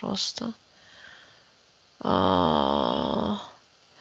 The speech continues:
вот эти какие-то такие дырочки в, в мо-, в этом, в спинном, в спине сделаны, прям по позвоночнику идут. В них периодически включают какие-то, внедряют какие-то шнурочки,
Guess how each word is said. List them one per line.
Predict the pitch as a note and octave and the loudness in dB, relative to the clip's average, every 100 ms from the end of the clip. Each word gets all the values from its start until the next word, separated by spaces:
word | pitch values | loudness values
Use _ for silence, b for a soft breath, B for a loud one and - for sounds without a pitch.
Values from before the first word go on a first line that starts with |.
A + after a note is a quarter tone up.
| B B B B B | B B B B B
вот | - G#3+ | 2 6
эти | A#3 A#3 | 6 6
какие-то | A3+ A3+ - A#3 A#3 G#3+ | 6 4 4 2 2 -2
такие | - - - A3+ | 0 0 2 2
дырочки | G3 F3+ F3+ G#3+ C4+ C4+ - - G#3 | 2 -2 0 4 4 4 2 2 0
в, | F#3+ - - | 0 -4 -2
в | G3+ G3 G3 | -2 -2 -2
мо-, | F#3+ G3 G3 F#3 | 0 2 2 0
в | G3 | 2
этом, | G3 G3 F#3+ F#3+ | 2 2 -2 0
в | - | 0
спинном, | - - G3 G3+ G3+ G2 F#2+ - | 0 2 4 6 4 2 0 0
в | |
спине | - - - A3 A3+ A3 | 0 2 6 6 8 8
сделаны, | G3+ G#3 A3 A#3+ A#3+ G#3 | 6 4 6 6 4 2
прям | - G#3+ G3+ | 0 0 0
по | - G#3 G3 - | 2 2 2 -2
позвоночнику | G#3 G#3 G#3 G#3+ A#3+ C#4 - G#3 G3 G#3 | -6 2 2 4 2 2 0 0 -2 -4
идут. | G3+ G3+ G3+ - B B B B B - | -2 -2 -4 -10 B B B B B -2
В | A3 | 4
них | A3 - | 4 6
периодически | A3+ G#3+ G#3+ A#3 - C4+ - A3 | 8 8 6 2 2 2 2 -2
включают | - - A3+ G#3 - G3 A3+ B3+ B3 | -2 2 6 6 6 6 6 4 2
какие-то, | - A3+ A3+ - | -4 -4 -4 -4
внедряют | G3 G#3 F#3+ G3 F#3 A3 A#3 - | -2 0 0 2 2 2 2 -2
какие-то | A3+ - A3+ - | -6 -6 -8 -6
шнурочки, | - - A3 A3 G3+ G3+ - - G#3+ | -8 -2 0 2 0 0 -2 -2 -4